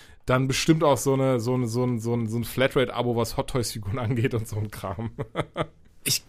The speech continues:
Speaker 2: ich glaube, wenn du einen bestimmten Level an Finanzen erreicht hast, dass du genau das nicht machst,
Speaker 1: Echt?
Speaker 2: dass du dir einfach alles, alles schicken lässt. Ja, weil du irgendwann keinen Platz mehr hast. Und dann wirst du irgendwann sagen, „Okay, ich nehme nur noch ein paar besondere Sachen.“
Speaker 1: Ja,
Speaker 2: und,
Speaker 1: gut,
Speaker 2: äh,
Speaker 1: das kann natürlich auch sehr gut
Speaker 2: ne?
Speaker 1: sein, ja.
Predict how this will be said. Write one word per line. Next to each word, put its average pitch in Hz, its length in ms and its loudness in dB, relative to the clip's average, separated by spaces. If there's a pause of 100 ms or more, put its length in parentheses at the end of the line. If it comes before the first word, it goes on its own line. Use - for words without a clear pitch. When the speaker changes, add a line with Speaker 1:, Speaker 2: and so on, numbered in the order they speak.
Speaker 2:
ich - 180 -2
glaube, 143 580 0
wenn 135 120 2
du 131 80 4
einen 120 80 0
bestimmten 127 460 -2
Level 123 360 0
an 117 140 2
Finanzen 113 380 2
erreicht 110 280 0
hast, 113 140 -4
dass - 160 -4
du 113 100 0
genau 110 300 2
das 113 260 -2
nicht 113 220 0
machst, 113 180 4
Speaker 1:
Echt? 156 100 0
Speaker 2:
dass 110 120 0
du 113 60 0
dir 107 180 0
einfach - 260 -8
alles, 101 460 -2
alles 101 260 -2
schicken 101 260 -4
lässt. 92 300 -4 (300)
Ja, 123 80 2
weil 151 100 0
du 185 80 2
irgendwann 185 320 0
keinen 147 160 0
Platz 160 220 -4
mehr 117 140 2
hast. - 340 -6 (760)
Und 120 300 0
dann 135 220 -2
wirst 139 240 0
du 147 40 2
irgendwann 135 300 0
sagen, 120 200 -2
„Okay, 123 160 -4
ich 117 100 -2
nehme 131 160 4
nur 135 100 4
noch 127 180 2
ein 123 100 -6
paar 127 160 -2
besondere 131 520 0
Sachen.“ 117 560 0
Speaker 1:
Ja, 127 120 2
Speaker 2:
und, 101 260 2
Speaker 1:
gut, - 40 -8
Speaker 2:
äh, 101 200 0
Speaker 1:
das 101 140 -2
kann 135 120 -6
natürlich 113 280 -10
auch 95 100 -8
sehr 104 160 -10
gut 98 160 -12
Speaker 2:
ne? 123 60 4
Speaker 1:
sein, 123 220 0
ja. 98 140 -10